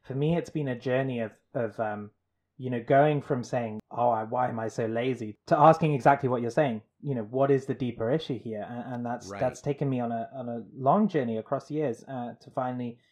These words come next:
Speaker 1: you know, and I'm sure it's, it's not even done yet. I, I still think that I've got this sort of unhelpful psychology about,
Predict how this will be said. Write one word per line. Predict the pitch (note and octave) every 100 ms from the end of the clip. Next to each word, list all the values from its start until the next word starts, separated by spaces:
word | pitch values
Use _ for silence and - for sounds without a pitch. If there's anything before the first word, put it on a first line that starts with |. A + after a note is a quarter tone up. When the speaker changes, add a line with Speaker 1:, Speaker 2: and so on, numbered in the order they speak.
| _
Speaker 1:
you | F3
know, | D#3
and | B2
I'm | C3
sure | - D#3
it's, | -
it's | - D3 -
not | D3+ C#3+
even | D3 D3+
done | C#3+ E3 E3
yet. | A#2 G2+ -
I, | C#3 C#3+ D3+
I |
still | D3+ F#3+ F#3
think | F#3 D3 A#2 _ _ _ -
that | B2+
I've | B2+ B2+
got | B2+ A#2+ A2 - C#3
this | -
sort | B2+
of | B2 C3
unhelpful | B2+ A#2 B2 A2 A#2
psychology | - A2+ B2+ A#2+ A2+ A2
about, | G#2+ G#2 -